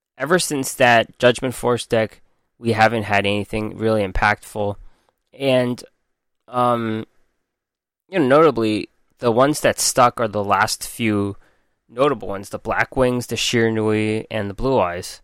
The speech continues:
And Fortune Ladies, I guess, but, um, so those are, that's a chronology of Synchro Monsters in Duel Links, the notable ones that I've called out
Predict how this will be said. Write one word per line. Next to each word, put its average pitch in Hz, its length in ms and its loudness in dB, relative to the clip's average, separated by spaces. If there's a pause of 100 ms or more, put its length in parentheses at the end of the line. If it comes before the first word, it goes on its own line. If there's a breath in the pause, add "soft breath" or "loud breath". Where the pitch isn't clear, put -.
(560)
And 98 240 -6
Fortune 131 360 0
Ladies, 92 300 -8
I 85 60 -10
guess, 92 180 -12
but, - 260 -10 (720)
um, - 520 -18 (280)
so 143 120 -4
those 185 260 4
are, 180 340 0 (640)
that's - 160 -12
a - 40 -8
chronology 123 800 0
of 107 180 -2
Synchro - 480 -10
Monsters 113 560 -6
in 131 220 -6
Duel 120 240 -4
Links, 117 160 -8
the 104 100 -8
notable 110 380 -4
ones 107 240 -4
that 104 140 -10
I've 98 260 -10 (440)
called 127 280 -2
out 107 260 0